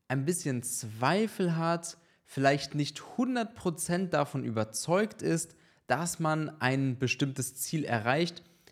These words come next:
weil es einem einfach noch zu weit entfernt vorkommt. Ja, sagen wir mal, im Monat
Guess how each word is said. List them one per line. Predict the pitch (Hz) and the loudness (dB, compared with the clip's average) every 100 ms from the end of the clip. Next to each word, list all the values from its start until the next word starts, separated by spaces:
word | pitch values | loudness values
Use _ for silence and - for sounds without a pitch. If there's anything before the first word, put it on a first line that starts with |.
| - | -12
weil | 117 147 190 | 0 2 2
es | 175 | -2
einem | 131 151 147 | 0 0 0
einfach | 104 131 147 151 143 135 - _ _ _ | 0 0 0 0 -2 -2 -12 _ _ _
noch | - 123 | -4 -4
zu | - - - 202 175 | -4 -8 -4 -2 2
weit | 156 156 156 - - | 2 2 -2 -14 -6
entfernt | 127 - 147 160 170 | -4 -2 2 2 2
vorkommt. | - 190 226 220 131 98 - - | 0 2 2 2 0 0 -6 -2
Ja, | 113 135 | 2 2
sagen | 127 131 151 151 | 4 2 4 2
wir | 139 | 2
mal, | 135 135 135 120 - _ _ _ _ _ _ | 4 4 2 -4 -16 _ _ _ _ _ _
im | 120 | -2
Monat | 117 143 147 139 135 | 2 4 4 2 0